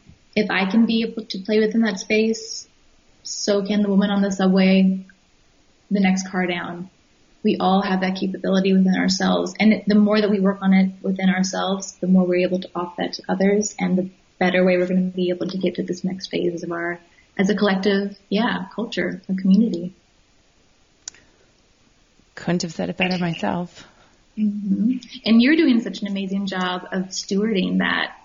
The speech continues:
Speaker 1: path for so many, like, creating that community,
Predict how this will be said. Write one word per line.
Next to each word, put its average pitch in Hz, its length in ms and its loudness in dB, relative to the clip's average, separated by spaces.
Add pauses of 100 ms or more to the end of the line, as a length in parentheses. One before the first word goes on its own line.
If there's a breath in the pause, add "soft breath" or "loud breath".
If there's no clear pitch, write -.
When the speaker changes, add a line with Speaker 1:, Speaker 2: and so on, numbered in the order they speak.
Speaker 1:
path 185 340 -4
for 190 120 -2
so 190 180 -4
many, 185 560 -2
like, 190 200 -4 (100)
creating 190 340 4
that 185 240 0
community, 185 640 0